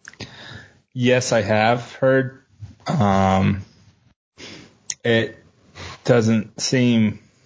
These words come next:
likely that he plays in the next couple of weeks, um, from what I can understand.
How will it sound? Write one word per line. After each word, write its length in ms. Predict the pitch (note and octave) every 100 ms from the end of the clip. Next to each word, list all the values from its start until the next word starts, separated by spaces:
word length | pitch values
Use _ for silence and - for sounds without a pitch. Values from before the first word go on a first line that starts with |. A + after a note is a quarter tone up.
| _
likely 400 | A2 A2 A2+ C3+
that 140 | A#2 G#2
he 140 | A2
plays 400 | G#2 G#2 G#2 G#2+
in 80 | G#2+
the 120 | G#2
next 300 | G#2 G#2 -
couple 340 | - G#2 - G#2
of 120 | G#2+
weeks, 600 | A#2+ D#3+ - - - - - - - - _ _ -
um, 360 | G#2+ G2+ G2 G2
from 280 | - G#2
what 300 | G2+ G2+ G2+
I 240 | G#2+ G#2 G2+
can 340 | - G#2 G2+
understand. 800 | F#2+ G2+ F#2+ - - G2+ G#2 G#2